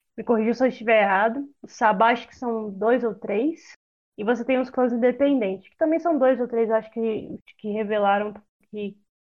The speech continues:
que tem nos livros, né? Nos livros oficiais. E é, é muito interessante o conceito, cada conceito, você tem um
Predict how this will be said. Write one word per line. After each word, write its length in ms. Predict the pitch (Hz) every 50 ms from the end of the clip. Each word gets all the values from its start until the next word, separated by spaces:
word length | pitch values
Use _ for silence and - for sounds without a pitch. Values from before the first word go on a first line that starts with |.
| _ _ _ _ _ _
que 280 | - 196 190 190 185 185 _ -
tem 120 | 226 226
nos 200 | 226 240 226 214
livros, 360 | 202 202 196 190 185 - 180 180
né? 200 | 202 196 240 240
Nos 160 | 233 208 180
livros 240 | 214 214 214 196 202
oficiais. 600 | 202 - - - 233 190 - - - - - - _ _ _ _ _ _ _ _ _ _ _ _ _ _ _ _ _ _ _ _ _ _ _ -
E 120 | - 262 277
é, 100 | 269 277 285 277 226 - - - -
é 60 | 220
muito 320 | 262 262 262 294 339 339 -
interessante 600 | - 359 330 302 294 294 - 269 277 294 285 302
o 60 | 294
conceito, 460 | - 277 262 254 254 269 269 269 277
cada 260 | - 254 247 240 277
conceito, 420 | 277 269 262 247 254 254 247 247 226
você 200 | 247 240 - -
tem 100 | 247 240
um 180 | 247 233 -